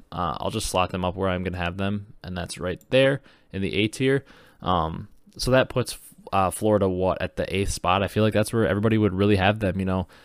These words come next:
potentially where they're gonna end up if they do make champ, probably around that seven or eight spot. Like,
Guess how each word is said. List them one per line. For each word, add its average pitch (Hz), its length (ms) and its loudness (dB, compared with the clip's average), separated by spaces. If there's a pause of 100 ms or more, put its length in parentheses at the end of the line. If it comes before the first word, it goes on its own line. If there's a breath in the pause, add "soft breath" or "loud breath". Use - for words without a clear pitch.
(160 soft breath)
potentially 113 320 2
where 107 140 4
they're 104 100 4
gonna 98 140 2
end 98 140 0
up 101 200 2
if 92 100 -2
they 92 140 0
do 104 120 4
make 95 200 2
champ, 101 280 -2 (100)
probably 101 280 2
around 101 160 4
that 104 160 4
seven 117 320 4
or 107 100 6
eight 110 140 2
spot. 110 340 0
Like, 95 260 -2